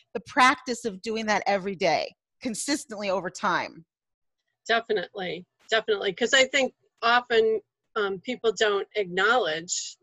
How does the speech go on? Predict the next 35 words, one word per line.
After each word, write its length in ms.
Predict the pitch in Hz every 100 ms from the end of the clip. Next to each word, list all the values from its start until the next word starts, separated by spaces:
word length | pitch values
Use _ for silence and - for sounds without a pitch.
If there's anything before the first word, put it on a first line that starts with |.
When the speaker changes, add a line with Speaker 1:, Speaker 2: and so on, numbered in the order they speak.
| _ -
Speaker 2:
their 140 | 196
own 160 | 185 180
accomplishments. 1120 | - 208 214 - 208 - - - - - - _ _ -
Speaker 1:
Yes. 500 | 190 160 156 - - _ _ _ _ -
Yes. 260 | 190 170 - - _
Or 360 | 330 381 311 240
Speaker 2:
Um, 60 |
Speaker 1:
what 120 | 240 254
I 160 | 294
see 220 | 370 311 262
even 300 | 247 240 233
more 220 | 226 240
often 400 | 214 214 220 196
is 320 | 214 208 196 - - _ 220
they 200 | 254 320
think 280 | 370 370
of 80 | 359
accomplishments 840 | 233 - 240 247 254 - 240 202
as 120 | 208 185
these 140 | 185
big, 320 | 175 240 247
huge 320 | 208 226 185
things. 420 | - 214 170 - 185
You 60 |
know, 180 | 190 190
it's 160 | 190 -
like 220 | 190 - 190
getting 280 | 233 226 247
Speaker 2:
Right. 100 | 240
Speaker 1:
a 20 |
degree, 680 | 180 190 208 233 214 185 165 - - - -
you 80 |
know, 420 | 208 202 202 202 -
hitting 400 | 220 262 262 262
a 280 | 233 220